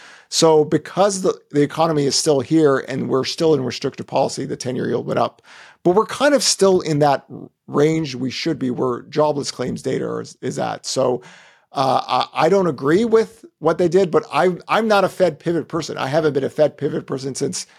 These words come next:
twenty twenty-two. And even going into this thing, I said, "They're not pivoting." I literally did a podcast before the event. And I said, "The Fed hasn't pivoted. It'll show it to you." And it's just that he's not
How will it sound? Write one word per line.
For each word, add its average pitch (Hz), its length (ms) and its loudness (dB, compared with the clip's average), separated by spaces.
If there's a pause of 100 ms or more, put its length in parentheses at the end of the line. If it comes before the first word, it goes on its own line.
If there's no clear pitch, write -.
(140)
twenty 156 240 0
twenty-two. 147 600 0
And 131 480 -2
even 180 300 2
going 160 260 4
into 160 300 -4
this 139 220 0
thing, 180 240 2
I - 80 0
said, 147 240 0 (220)
"They're 185 120 4
not 214 300 2
pivoting." 156 420 2
I - 100 0
literally 156 480 2
did 143 180 2
a 139 60 2
podcast 143 720 0 (300)
before 143 320 2
the 127 180 0
event. 139 400 2
And 120 80 -2
I 127 60 -4
said, - 320 -4
"The 139 100 -2
Fed 196 220 2
hasn't 165 320 -2
pivoted. - 420 -4
It'll 139 220 0
show 214 240 2
it 185 100 0
to 127 100 -8
you." 113 220 -4 (420)
And 160 140 0
it's 156 160 0
just 208 240 0
that 180 160 2
he's 160 220 -6
not 196 320 0